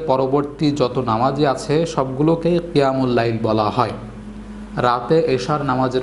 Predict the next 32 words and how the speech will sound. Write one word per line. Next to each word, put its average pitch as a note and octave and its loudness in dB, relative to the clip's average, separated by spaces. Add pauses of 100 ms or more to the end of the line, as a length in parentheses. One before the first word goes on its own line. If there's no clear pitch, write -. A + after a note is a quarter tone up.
পর A#2+ 2
থেকে C3 0 (100)
ফজরের C3 0
আগ A2+ -2 (100)
পর্যন্ত B2 -2
যত B2+ 0
নামাজ A#2 0
আছে, A#2+ 0
শাব্দিক C3 -2
অর্থে B2+ -2
সবগুলোই D3 0 (180)
কিয়ামুল A#2+ 0
লাইল। A2 2 (640)
কিয়াম D#3+ 2
শব্দের C3+ 0
অর্থ B2+ -2 (120)
দাঁড়ানো, A#2 0
দাঁড়িয়ে A#2+ 2
নামাজ B2 -2
পড়া, F3 2
আর D3 0
লাইল C#3 2
মানে C#3+ 0
রাতে, A2+ 0 (560)
অর্থাৎ E3 0
রাতে C3+ 2
যে C#3+ 0
নামাজগুলো B2+ 0
আমরা A#2 0
আদায় A#2 0
করি C3 0
দাঁড়িয়ে, C3 0